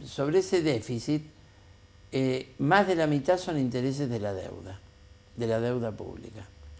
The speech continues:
intereses financieros, que son usurarios. Hay tasas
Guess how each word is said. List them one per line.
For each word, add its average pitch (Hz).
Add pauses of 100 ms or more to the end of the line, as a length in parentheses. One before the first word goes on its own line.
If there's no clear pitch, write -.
intereses 156
financieros, 104 (500)
que 127
son 147
usurarios. 123 (500)
Hay 127
tasas 127